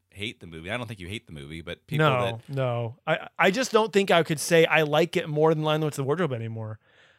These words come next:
Speaker 2: Maybe if I watch them back to back, I'll have a final verdict. But right now, I'm like, "I think I like Lion, the Witch, and the Wardrobe better."
Speaker 1: Yeah, so I'd be curious to hear what you take,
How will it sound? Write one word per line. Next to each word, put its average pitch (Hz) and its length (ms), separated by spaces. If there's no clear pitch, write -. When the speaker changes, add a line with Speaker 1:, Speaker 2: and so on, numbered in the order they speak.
Speaker 2:
Maybe 156 180
if 175 80
I 175 60
watch 160 240
them 147 80
back 147 160
to 151 80
back, 156 200
I'll 147 100
have 123 60
a 117 40
final 143 320
verdict. 143 280
But 139 120
right 151 160
now, 156 180
I'm 147 140
like, 139 200
"I - 120
think 233 200
I 220 60
like 175 220
Lion, 170 220
the 175 40
Witch, 170 60
and 151 80
the 147 40
Wardrobe 147 320
better." 127 400
Speaker 1:
Yeah, 117 320
so 123 300
I'd 139 80
be 123 100
curious 135 280
to 127 40
hear 120 120
what 107 40
you 113 80
take, 113 220